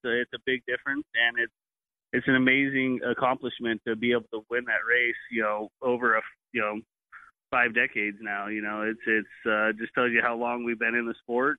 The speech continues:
and how competitive we've been throughout these, you know, last few decades of <laughs> racing.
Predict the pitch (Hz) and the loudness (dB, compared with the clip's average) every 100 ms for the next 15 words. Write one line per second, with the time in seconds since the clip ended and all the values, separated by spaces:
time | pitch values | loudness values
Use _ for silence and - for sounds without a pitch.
0 | - 110 110 110 110 107 - 120 - 123 | -6 -6 -2 -2 -4 -4 -2 -2 -2 -4
1 | 127 123 120 120 117 120 143 120 117 _ | -2 0 -2 -4 -2 2 2 0 -10 _
2 | 120 113 113 - 117 110 _ _ - - | -2 0 0 -4 -18 -20 _ _ -16 -6
3 | 113 110 131 _ _ _ - - _ _ | -2 -2 -4 _ _ _ -20 -20 _ _
4 | _ _ _ _ _ _ _ _ - 123 | _ _ _ _ _ _ _ _ 0 4
5 | 127 - 139 131 131 135 135 127 123 143 | 2 0 -2 0 2 0 -2 -4 0 0
6 | 156 - 113 | 0 -4 -6